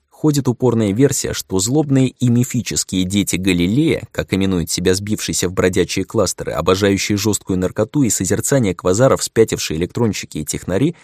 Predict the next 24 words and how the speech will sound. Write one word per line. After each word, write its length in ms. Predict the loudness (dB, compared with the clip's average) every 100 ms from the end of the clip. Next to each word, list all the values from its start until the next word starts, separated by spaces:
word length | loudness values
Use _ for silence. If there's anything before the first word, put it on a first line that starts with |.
| -18 -4
легко 340 | -2 0 0
могут 300 | 2 0 0
взять 240 | 2 2
под 140 | 0 -4
контроль 380 | -4 0 0 0
электронную 520 | -4 -4 0 0 0
часть 280 | 0 -2 -2
движков 460 | -6 -4 -2 -2
и 40 | -2
заставить 520 | -4 0 0 0 -2
их 100 | -2
заработать 460 | 0 2 0 0
в 60 | -4
самый 300 | -2 0 0
неподходящий 680 | 0 -4 -6 -2 -2 -2 -2
момент, 420 | 0 -2 -6 -14 _ -20 _
например, 420 | -4 0 2 0 -2
при 140 | -4
стыковке 500 | -2 -2 -2 -4 -4
или 80 | -2
заходе 380 | -2 0 0 2
на 100 | 0
посадку. 560 | -2 -2 -6 -10 -18 _ _ _ -20 -20 -2
Подобный 540 | 2 4 4 4 2